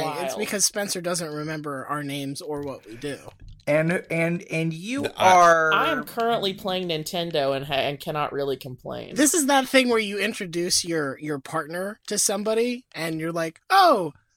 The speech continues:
Speaker 1: uh, this is Sharon," and because you don't remember who you're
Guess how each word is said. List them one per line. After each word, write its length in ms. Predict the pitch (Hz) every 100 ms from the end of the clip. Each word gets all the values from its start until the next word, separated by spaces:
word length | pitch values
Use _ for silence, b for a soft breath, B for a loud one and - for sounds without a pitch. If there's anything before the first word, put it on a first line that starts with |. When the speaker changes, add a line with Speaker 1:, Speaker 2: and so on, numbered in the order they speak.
| _
Speaker 1:
uh, 340 | 208 220 214 208
this 320 | 175 226 262
is 320 | 302 302 - -
Sharon," 640 | - 196 151 156 208 294 - b b b b -
and 120 | 196
because 320 | 202 214 160
you 100 | 190
don't 200 | 202 180
remember 400 | 170 165 160 151
who 280 | - 196 185
you're 320 | 156 160